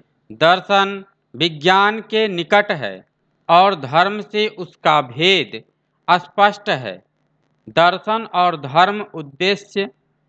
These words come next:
दृष्टिकोण, विधि तथा क्रिया की दृष्टि से एक दूसरे से भिन्न हैं। अगला शीर्षक है पहला उद्देश्य।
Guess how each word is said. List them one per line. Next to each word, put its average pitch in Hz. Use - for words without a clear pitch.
दृष्टिकोण, 160
विधि 170
तथा 143
क्रिया 202
की 220
दृष्टि 208
से 156
एक 208
दूसरे 180
से 196
भिन्न 196
हैं। 131
अगला 175
शीर्षक 202
है 120
पहला 160
उद्देश्य। 175